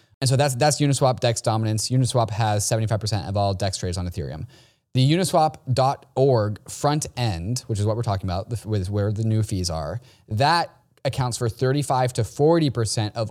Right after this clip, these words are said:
all Uniswap trades. So that's actually pretty, a pretty healthy amount of trades going through the Uniswap front end. I don't know where the other, like, venues are, but, like,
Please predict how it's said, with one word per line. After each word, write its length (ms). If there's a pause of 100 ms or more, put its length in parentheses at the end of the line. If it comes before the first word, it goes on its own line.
all 220
Uniswap 600
trades. 500 (400)
So 300 (180)
that's 160
actually 200
pretty, 200
a 80
pretty 220
healthy 380
amount 200
of 60
trades 360
going 260
through 160
the 160
Uniswap 360
front 240
end. 280 (280)
I 60
don't 140
know 80
where 100
the 140
other, 260
like, 240
venues 400
are, 140
but, 120
like, 180